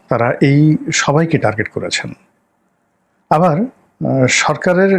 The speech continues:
সঙ্গে আছেন, উম, যারা সাহায্যকারী, সরকারের তাবেদারও বলতে পারেন,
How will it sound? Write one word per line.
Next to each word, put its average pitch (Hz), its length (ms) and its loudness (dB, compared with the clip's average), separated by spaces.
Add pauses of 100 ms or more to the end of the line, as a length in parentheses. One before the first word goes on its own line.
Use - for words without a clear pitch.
(140)
সঙ্গে 170 440 2
আছেন, 113 360 0
উম, 135 1160 -4
যারা 110 260 2 (240)
সাহায্যকারী, 123 720 0 (920)
সরকারের 135 440 -2
তাবেদারও 123 440 2
বলতে 147 260 2
পারেন, 139 300 2